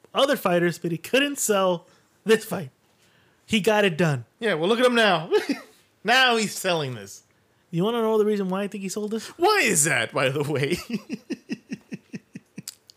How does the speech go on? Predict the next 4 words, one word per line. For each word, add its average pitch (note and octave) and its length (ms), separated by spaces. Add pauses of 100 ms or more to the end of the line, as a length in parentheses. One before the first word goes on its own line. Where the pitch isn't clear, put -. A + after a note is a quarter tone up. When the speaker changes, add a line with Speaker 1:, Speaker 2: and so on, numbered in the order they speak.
(580)
Speaker 1:
Bob G#3+ 300
Arum E3+ 360 (1600)
this F#3+ 300
year D#3+ 380